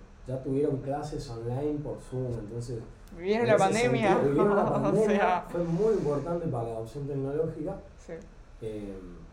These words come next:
Speaker 1: yo creo que esa generación de pibes, eh, van a ser ya con el chip cripto, van a ser con el chip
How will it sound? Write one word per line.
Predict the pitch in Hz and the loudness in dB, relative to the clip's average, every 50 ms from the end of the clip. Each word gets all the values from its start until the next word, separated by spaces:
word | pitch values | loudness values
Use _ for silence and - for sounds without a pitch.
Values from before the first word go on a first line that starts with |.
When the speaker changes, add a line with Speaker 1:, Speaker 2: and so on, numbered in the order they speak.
| - - - | -18 -14 -8
Speaker 1:
yo | 117 131 131 | -6 -4 -2
creo | 165 170 165 | -2 -2 -2
que | 165 165 | -2 -4
esa | 170 - 160 156 - | -6 -6 -6 -8 -10
generación | - - 123 113 110 110 110 110 - - - 147 165 170 | -8 -8 -8 -8 -8 -8 -10 -10 -12 -10 -8 -6 -4 -2
de | 156 123 | -2 -4
pibes, | - 131 135 156 185 196 170 - - - - - - - - - - - - - - - - - - - - - - - - - | -4 -4 -4 -2 -2 -2 -2 -4 -6 -8 -12 -16 -20 -20 -20 -20 -20 -20 -20 -20 -20 -20 -20 -20 -20 -20 -20 -20 -20 -18 -16 -14
eh, | 107 107 104 98 98 95 95 90 90 - - - - - - - - - - - - - - - - 101 98 | -12 -12 -12 -12 -12 -12 -14 -14 -16 -18 -18 -18 -20 -18 -16 -16 -16 -16 -16 -18 -20 -20 -20 -20 -18 -12 -8
van | 110 123 139 139 | -6 -6 -6 -6
a | 123 | -8
ser | - - 147 143 131 | -8 -8 -8 -6 -4
ya | 123 131 135 | -4 -6 -6
con | 143 123 | -6 -8
el | 113 104 87 - | -8 -10 -12 -14
chip | - 120 117 113 - - - - - - | -12 -10 -10 -10 -12 -14 -18 -18 -18 -16
cripto, | - 107 113 110 110 117 110 107 107 107 107 107 | -14 -14 -12 -12 -10 -8 -8 -6 -6 -6 -6 -6
van | 113 120 123 | -6 -6 -6
a | 120 | -6
ser | 120 - 120 120 | -8 -8 -8 -6
con | 117 110 | -6 -8
el | 104 101 | -8 -10
chip | 98 - 117 113 | -12 -12 -12 -12